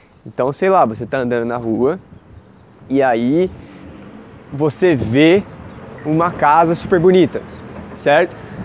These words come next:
Essa experiência de você ver a casa super bonita imediatamente te faz perceber o que você quer. "Nossa, eu quero uma casa super bonita." E também te faz perceber o que você não quer. "Nossa, eu não quero uma casa que não seja bonita, uma casa, é,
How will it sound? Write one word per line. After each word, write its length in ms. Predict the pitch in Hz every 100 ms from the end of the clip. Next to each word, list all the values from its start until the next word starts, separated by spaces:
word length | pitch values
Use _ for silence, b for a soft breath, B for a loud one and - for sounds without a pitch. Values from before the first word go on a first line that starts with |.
| B - - - -
Essa 220 | - 208
experiência 580 | 233 - 226 202 240 233
de 60 | 185
você 220 | 165 151
ver 260 | 117 180 214
a 60 |
casa 300 | - 139 131
super 220 | - 147
bonita 460 | 123 127 170 196 147
imediatamente 800 | 185 240 233 202 170 151 196 -
te 120 | 190
faz 320 | - 160 202
perceber 460 | - 156 147 117 117
o 80 | 107
que 120 | 123
você 300 | 110 107 110
quer. 380 | - 117 117 180 B B B
"Nossa, 320 | 127 160 131
eu 40 | 127
quero 160 | 143
uma 140 | 139 135
casa 240 | 143 139
super 200 | 156 151
bonita." 420 | 156 156 135 110 - B B B
E 40 |
também 280 | 170 175 190
te 100 | -
faz 160 | 180 175
perceber 320 | 185 185 175
o 60 |
que 80 | 180
você 240 | 185 180 196
não 200 | 220 240
quer. 280 | 170 123 - - - -
"Nossa, 260 | 160 147
eu 40 | 127
não 160 | 160
quero 300 | 170 165 165
uma 200 | 151 160
casa 600 | 147 151 143 151 151 160
que 140 | 147 147
não 160 | 156
seja 280 | 156 165 151
bonita, 420 | 139 151 143 120
uma 140 | 113 117
casa, 480 | 135 135 127 139 - B -
é, 600 | 120 113 107 110 -